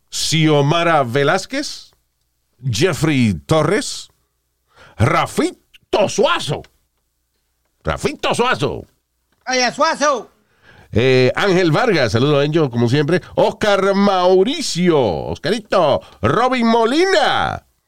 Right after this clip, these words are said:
Speaker 1: Luis, qué nombre más lindo es. Luis Sánchez y Cindy Boricuas allá en Minnesota. Saludos a Luis Sánchez, Cindy. También para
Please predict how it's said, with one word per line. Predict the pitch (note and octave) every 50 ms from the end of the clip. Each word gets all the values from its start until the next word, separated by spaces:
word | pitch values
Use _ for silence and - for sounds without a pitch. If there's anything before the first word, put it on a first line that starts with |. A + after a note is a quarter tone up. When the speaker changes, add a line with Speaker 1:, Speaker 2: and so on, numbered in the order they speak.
| _ _ _ _ _ _ _ _ _ _ _ _
Speaker 1:
Luis, | - G2+ C3+ G#3 D#4+ F#4+ F4+ D#4 A#3 - - -
qué | _ - -
nombre | - - - A#1+ - -
más | - - A1+
lindo | - B1 A#1 G1+ -
es. | - - - - - -
Luis | - - D#4+ F4 F4 F4
Sánchez | - C#4 D4 C#4+ - - D#3 B2 F#2 D#2 D2 - - - _ _ _ _ _ _ _
y | _ C3 C#3 C#3 C3+ B2+ B2 A2+ G#2 -
Cindy | - - A3+ C#4 C#4 B3 F#3+ E3 B2+ G2+ D2+ C2 - _ _ _
Boricuas | - F#3+ C#3+ D#3 D#3+ - D#4 A3+ - A#3+ G#3+ D#3+
allá | D#3 D#3+ G3 A#3
en | B3 A#3+
Minnesota. | A#3 A#3+ A3 F#3 E3 C#3+ - - A#3 D4+ D#4 - - - -
Saludos | A2+ D#3 F3 A3+ A#3+ A3
a | G3
Luis | G3+ A3+ D#3+
Sánchez, | F3+ G3 G#3 A#3 G3+ D#3 G#2
Cindy. | - E3 A#3+ B3+ C#4 B3+ G#3 C#3+ - - - - - -
También | _ G#2+ A#2 C#3 D3+ C#3
para | - D3 C3 B2 G#2+ -